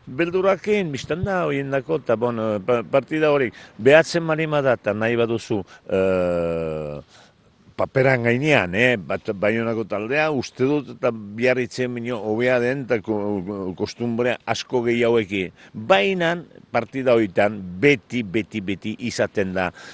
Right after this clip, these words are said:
zailkeria, eta zailkeria hori zer da? Ze,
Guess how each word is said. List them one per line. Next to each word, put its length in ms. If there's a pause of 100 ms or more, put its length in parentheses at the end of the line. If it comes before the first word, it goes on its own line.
(120)
zailkeria, 800
eta 80
zailkeria 560
hori 160
zer 400
da? 140 (320)
Ze, 260